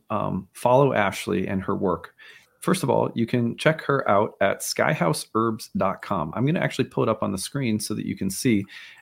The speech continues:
Ashley has some garden gatherings happening this summer, um, at our home, uh, community medicine garden here in Minnesota in the Twin Cities area. So you can check those out under the events tab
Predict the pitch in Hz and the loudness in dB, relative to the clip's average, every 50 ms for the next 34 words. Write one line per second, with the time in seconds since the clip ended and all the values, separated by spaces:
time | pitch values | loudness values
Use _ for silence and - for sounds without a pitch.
0 | _ - 160 165 - 214 190 202 202 190 - 156 135 117 123 117 160 190 170 113 | _ -2 -2 2 2 2 2 2 2 2 2 2 2 4 6 6 6 4 4 4
1 | 95 92 90 85 95 92 95 95 95 - - 104 101 - - 101 98 95 95 92 | 4 2 2 2 0 0 -2 -2 -2 -4 -4 -4 -4 -4 -4 -2 -2 0 0 -2
2 | 92 - - - 87 80 - - 165 - _ _ _ _ _ _ - 101 95 92 | -2 -4 -4 -2 -2 -2 -2 -4 -6 -8 _ _ _ _ _ _ -4 -2 -2 -2
3 | 92 92 95 - - 104 98 95 - - 98 98 95 98 98 98 95 90 90 - | -2 -4 -4 -4 -4 -2 -2 -2 -2 -2 0 0 2 2 2 2 0 -2 -4 -8
4 | - - - 127 123 117 113 113 - _ - 95 90 90 92 92 - - 127 120 | -8 -2 0 2 4 4 2 0 -2 _ -2 0 0 0 0 -2 -2 0 0 2
5 | 120 113 107 101 98 98 90 - - 107 156 185 - 127 107 92 87 85 90 98 | 2 2 2 2 0 -2 -2 -2 -2 -2 -2 0 0 -2 0 0 0 0 0 -2
6 | 110 110 - - 95 87 90 101 104 - 107 95 92 90 92 92 90 - - 87 | -2 -4 -4 -4 -4 -2 -2 -2 -2 -2 -2 -2 0 0 -2 -2 -4 -2 -2 -2
7 | 90 113 139 - - 98 95 92 90 87 82 85 - - 113 104 95 - 113 110 | 0 -2 -2 -4 -4 -4 -2 -2 -2 -2 -4 -6 -6 -4 -4 -2 -2 0 0 0
8 | 98 87 - 87 92 95 101 113 143 - - - - - - - - 123 - 139 | 0 -2 -2 -2 -2 -2 -4 -4 -6 -8 -14 -20 -20 -20 -14 -8 -8 -6 -2 0
9 | - 175 175 - 156 139 123 123 113 113 117 107 101 98 95 95 90 85 92 95 | 2 2 4 4 4 4 6 4 4 4 2 0 -2 -2 -4 -4 -4 -2 -2 -2
10 | 110 107 - - - 101 92 98 113 123 | -2 -4 -6 -6 -6 -6 -4 -4 -6 -8